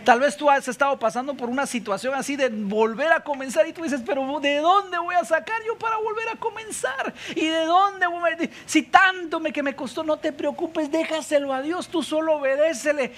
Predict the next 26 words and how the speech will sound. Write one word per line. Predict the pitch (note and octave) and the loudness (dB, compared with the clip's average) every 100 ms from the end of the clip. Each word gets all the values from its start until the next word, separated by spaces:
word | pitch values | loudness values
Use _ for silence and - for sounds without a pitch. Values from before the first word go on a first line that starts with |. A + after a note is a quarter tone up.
| - | -4
y | A#3 A#3 | 0 2
Dios | A3+ C#4 D#4+ E4 B3+ | 2 4 4 2 2
va | |
a | C#4 | 0
proveer | C#4 C4+ A3+ A3 C#4 D4+ C4+ | 2 2 2 2 4 2 2
todas | - C#4 D4 C#4 | 6 8 8 6
las | A#3 A3 | 2 0
cosas | D4+ D4+ D4 C4+ | -2 0 0 -2
conforme | - G#3+ G3+ F3+ E4+ F4 C#4+ | -2 -2 -2 0 4 4 2
a | A#3 | -6
sus | G3 F3+ | -4 -6
riquezas | F3 G#3+ G#3+ G3+ D3 | -4 -4 -2 -4 -4
en | E3+ | -4
gloria. | F3 G3+ F#3+ F#3 | -2 0 0 0
Alguien | G3+ G#3 | -2 -2
diga | G3 A3+ G#3 | -4 2 2
amén. | G3+ C4 C#4 B3+ A3 F#3 D3 - - - - - | 2 2 2 0 -2 -6 -8 -10 -12 -10 -6 0
Aleluya. | G3+ A3+ C#4 E4 D#4 C#4 G3 C#3+ B2 - - - - - - - - - - - - - - - - - - - - - - - - - - | 2 2 2 4 6 6 4 -4 -12 -10 -10 -8 -8 -10 -10 -12 -12 -12 -12 -10 -12 -12 -12 -12 -16 -18 -18 -18 -18 -20 -20 -20 -20 -20 -2
Ahora | C3 G#3 | 2 4
vayamos | G#3+ G#3 A3 A#3 G#3+ | 4 2 0 0 2
a | G#3+ C#4+ | 4 4
Esdras, | C#4 G#3 E3+ E3 | 2 -2 -4 -2
ahí | F#3+ B3+ | -2 -2
mismo, | F4 B3+ G#3+ F#3 | -2 -2 -2 -2
mire | C4 C4 | -2 -4
usted, | - C#4+ | -4 -6